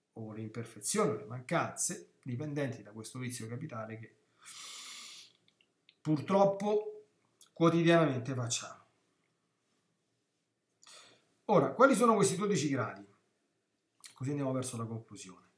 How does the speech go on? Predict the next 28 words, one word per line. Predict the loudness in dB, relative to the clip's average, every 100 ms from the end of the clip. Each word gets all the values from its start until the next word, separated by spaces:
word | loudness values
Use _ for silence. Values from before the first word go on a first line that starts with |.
| _ _ _ _ _ _ _ _ _ _ _ _ _ _ _ _
Questi | 2 4 4
gradi | 4 4
sono | 0 0 2
delle | 4 4 4
spie, | 2 -2 -6 -6 -8 -10
quindi | -10 -10 -12
è | -18
chiaro | -2 0 2 0
che | -4 -8 -12 _ _
se | -4 0
io | 4 4
c'ho | 4 2 0 -2 -12 _ _
il | -8 -2
primo | 2 4 4
grado | 6 8 8 6
della | -2 -4
superbia, | -6 -6 -6 -8 -12 -8 -6 -6 -8 _ _ _ _
eh, | -6 -4 -4
insomma, | -2 -2 -2 -6 -10 -8
vuol | -2
dire | 4 6 6
che | 2 0 -6 _ _
sto | -16 -10
vizio | -4 -2 -4 -8
sta, | -6 -4 -6 -8 -14 -14 -14 _
se | 8 10 10 6 0 -2
stiamo | -2 2 6 6 6 2
al | 0 -2 -4 -4 -8